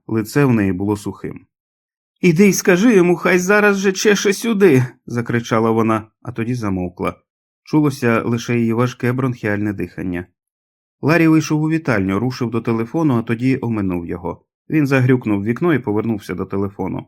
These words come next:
Довідники були на полиці під столиком, на якому стояв телефон.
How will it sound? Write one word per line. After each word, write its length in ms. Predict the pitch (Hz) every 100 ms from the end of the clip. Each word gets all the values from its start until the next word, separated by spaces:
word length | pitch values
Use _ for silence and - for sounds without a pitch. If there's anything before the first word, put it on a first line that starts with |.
| _ _ _ _ _ -
Довідники 520 | 127 147 156 156 202
були 280 | 139 143 156
на 160 | 135
полиці 440 | 131 131 151 151 135
під 160 | 127
столиком, 500 | - 110 107 104 104
на 100 | 104
якому 320 | 104 104 143
стояв 340 | 131 110 107 107
телефон. 580 | 110 104 101 90 -